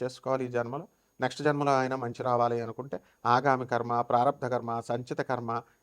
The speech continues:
ఇలాగా అనేక రకాలైనటువంటి కర్మలు ఉంటాయి, క్యుములేటివ్ కర్మలు. ఆ కర్మలను బట్టే జరుగుతాయి.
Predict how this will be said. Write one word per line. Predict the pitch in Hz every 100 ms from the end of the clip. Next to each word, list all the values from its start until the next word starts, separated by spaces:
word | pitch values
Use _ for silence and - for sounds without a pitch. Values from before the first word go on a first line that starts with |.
| -
ఇలాగా | 147 180 180 165 - 139
అనేక | 147 190 175
రకాలైనటువంటి | 147 156 147 135 123 135 123 120
కర్మలు | - 117 143
ఉంటాయి, | 139 131 117
క్యుములేటివ్ | - 127 139 135 123
కర్మలు. | 113 113 147 - _ _ 113
ఆ | 120
కర్మలను | 127 120 139 143
బట్టే | 127 135 151
జరుగుతాయి. | 113 104 - -